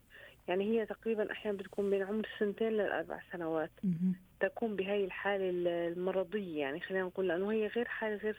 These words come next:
Speaker 1: صحيحة. آه، فالطفل بيحس نفسه بأنه هو غير قادر على اتخاذ القرار، غير قادر على الإحساس بالأمان. يبدأ في البكاء والمطالبة بأنه يكون بجانب الأم، حتى،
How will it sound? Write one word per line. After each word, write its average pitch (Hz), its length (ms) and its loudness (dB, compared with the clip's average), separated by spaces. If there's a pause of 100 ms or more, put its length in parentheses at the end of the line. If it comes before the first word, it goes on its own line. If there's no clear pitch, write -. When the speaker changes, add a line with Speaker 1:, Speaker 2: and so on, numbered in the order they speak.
Speaker 1:
صحيحة. - 520 -4 (600)
آه، 175 80 2
فالطفل 196 540 -4
بيحس 220 380 -4
نفسه 220 300 -6
بأنه 180 240 0
هو 208 260 0
غير 185 520 2
قادر 214 240 0
على 190 220 -4
اتخاذ - 300 -6
القرار، 202 360 0
غير 202 340 0
قادر 202 340 0
على 190 240 0
الإحساس - 500 -2
بالأمان. 196 500 0 (600)
يبدأ 190 280 0
في - 140 -12
البكاء 185 580 -4
والمطالبة 196 600 -4
بأنه 180 420 0
يكون 196 340 -2
بجانب 190 460 0
الأم، 180 260 0
حتى، - 680 -2